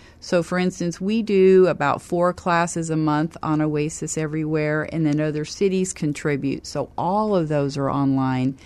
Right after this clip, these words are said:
And then you get the benefit of instructors from all across the country.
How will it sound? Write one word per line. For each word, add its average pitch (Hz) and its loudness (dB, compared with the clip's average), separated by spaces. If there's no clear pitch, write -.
And 180 2
then 240 6
you 233 4
get 190 0
the 156 -2
benefit 170 0
of 156 0
instructors 160 -2
from 147 0
all 165 4
across 156 -2
the - -10
country. - -4